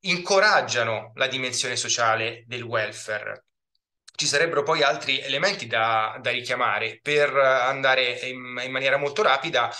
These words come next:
faccio riferimento all'ultimo che è forse il più importante e che spesso abbiamo richiamato in questo nostro ciclo di incontri, ed è il welfare aziendale territoriale o a filiera corta. Questo,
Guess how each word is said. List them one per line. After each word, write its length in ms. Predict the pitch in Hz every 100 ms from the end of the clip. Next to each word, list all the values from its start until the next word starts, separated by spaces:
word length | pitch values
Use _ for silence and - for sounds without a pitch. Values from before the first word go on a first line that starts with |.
| -
faccio 260 | - 139 147
riferimento 560 | 139 151 156 139 143
all'ultimo 560 | 127 135 151 151 131 117
che 400 | 123 117 117 - _ -
è 140 | 123
forse 340 | - 151 151
il 40 | 127
più 120 | 135
importante 480 | 123 170 135 127 123
e 20 |
che 140 | -
spesso 320 | 123 - 147 147
abbiamo 260 | 131 127
richiamato 460 | 131 135 143 120 127
in 60 |
questo 240 | 127 120 120
nostro 240 | 117 -
ciclo 260 | 120 113 123
di 60 | 120
incontri, 600 | 117 117 110 107 123 170
ed 120 | 165
è 40 |
il 100 | 156
welfare 340 | 165 151 - 123
aziendale 500 | 123 143 135 131 127
territoriale 840 | 139 120 117 120 120 101 127 143 - -
o 160 | - 170
a 100 | 143
filiera 520 | - 139 127 120 113
corta. 640 | - 107 - - 107 - - _
Questo, 640 | 175 190 - 208 208 208